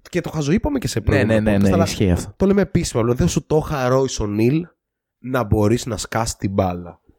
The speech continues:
Speaker 1: Τρελό respect.
Speaker 2: Απίστευτος. Με πληρώνεις στο fantasy.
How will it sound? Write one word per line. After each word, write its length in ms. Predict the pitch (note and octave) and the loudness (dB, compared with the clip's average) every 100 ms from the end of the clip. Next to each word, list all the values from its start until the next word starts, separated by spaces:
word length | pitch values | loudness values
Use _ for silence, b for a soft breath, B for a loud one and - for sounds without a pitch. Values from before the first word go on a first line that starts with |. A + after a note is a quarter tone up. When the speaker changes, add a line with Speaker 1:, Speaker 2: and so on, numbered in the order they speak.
| _ _ _ - - | _ _ _ -16 -2
Speaker 1:
Τρελό 520 | C#3+ A#2+ G#2+ G#2 B2+ | 2 4 4 4 2
respect. 340 | B2+ - E2 E2+ _ _ _ - | 0 -2 -10 -12 _ _ _ -4
Speaker 2:
Απίστευτος. 800 | - G2+ G2+ - - - - - _ - | -2 0 -2 -4 -12 -12 -14 -20 _ -6
Με 100 | G2+ | -2
πληρώνεις 360 | G2+ F#2+ F#2+ | 0 0 -2
στο 120 | - - | -4 -2
fantasy. 420 | F2+ F#2 F2 G2+ | 2 2 2 2